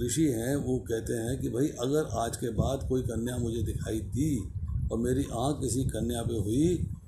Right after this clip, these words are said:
तो वो pregnant हो जाएगी, गर्भवती हो जाएगी। जिस दिन ये उन्होंने बात कही, सारी कन्याओं को सुनाई, उस दिन तृणबिंदु पुत्री उसमें नहीं थी। अगले दिन तृणबिंदु पुत्री जो है आती है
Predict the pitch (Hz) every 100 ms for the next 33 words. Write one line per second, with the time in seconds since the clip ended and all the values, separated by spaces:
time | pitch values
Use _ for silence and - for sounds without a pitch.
0 | - 123 123 165 160 - - - 123 120
1 | 110 98 - 90 85 - - - - -
2 | - - 120 113 104 104 - 98 - -
3 | - - - - - - - - - -
4 | - - - 92 104 131 131 170 196 190
5 | 170 170 160 131 127 127 - 110 131 180
6 | 185 - 127 120 143 135 120 123 127 123
7 | 117 113 104 107 160 143 131 147 160 -
8 | 156 185 165 175 175 - 156 170 165 156
9 | 143 139 107 95 - 104 - - - -
10 | - - - - - - - - - -
11 | - - - 127 143 190 196 190 151 170
12 | 165 170 170 143 131 151 156 143 135 147
13 | 117 104 135 127 139 180